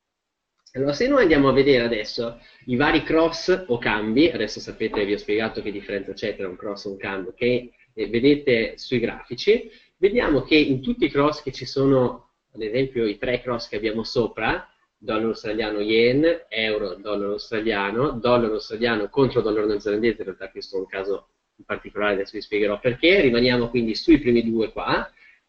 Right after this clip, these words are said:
vediamo come, i primi due in alto a sinistra, vediamo come entrambi siano sotto la loro, sotto la loro media mobile. Vediamo che dollaro australiano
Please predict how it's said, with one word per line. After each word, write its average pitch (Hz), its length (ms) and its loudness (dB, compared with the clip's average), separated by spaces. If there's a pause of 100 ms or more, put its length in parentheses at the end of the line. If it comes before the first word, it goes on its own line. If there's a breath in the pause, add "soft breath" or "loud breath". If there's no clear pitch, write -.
(120)
vediamo 185 640 8
come, 143 320 8
i 160 80 6
primi 123 200 4
due 120 140 6
in 113 80 4
alto 110 160 0
a 110 40 -2
sinistra, 113 500 0
vediamo 208 460 6
come 156 500 6 (680)
entrambi 202 720 6
siano 190 340 4
sotto 226 720 4
la 117 120 4
loro, 120 800 6
sotto 208 400 6
la 127 100 6
loro 120 220 6
media 110 340 2
mobile. 98 380 -4
Vediamo 123 420 2
che 110 180 -8
dollaro 135 340 4
australiano 120 960 0